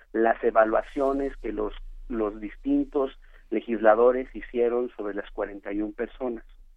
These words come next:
Lo básico de, de, de explicarle a la ciudadanía en el fu-, en la fun-, en fundamento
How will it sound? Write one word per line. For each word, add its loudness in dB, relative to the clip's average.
Lo 6
básico 4
de, 0
de, -2
de 0
explicarle -2
a -2
la -4
ciudadanía 0
en -6
el -6
fu-, -20
en -4
la -4
fun-, -8
en -4
fundamento 0